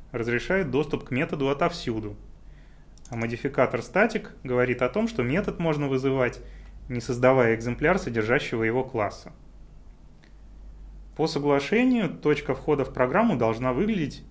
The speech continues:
именно так. Если метод будет иметь другое имя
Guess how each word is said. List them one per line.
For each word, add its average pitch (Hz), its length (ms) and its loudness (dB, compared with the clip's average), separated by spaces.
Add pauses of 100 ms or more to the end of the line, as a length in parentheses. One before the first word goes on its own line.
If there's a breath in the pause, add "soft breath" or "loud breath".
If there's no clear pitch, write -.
(140)
именно 156 360 -2
так. - 380 -2 (880 soft breath)
Если 180 260 0
метод 170 320 4
будет 127 320 -2
иметь 135 240 0
другое 127 400 2
имя 185 500 0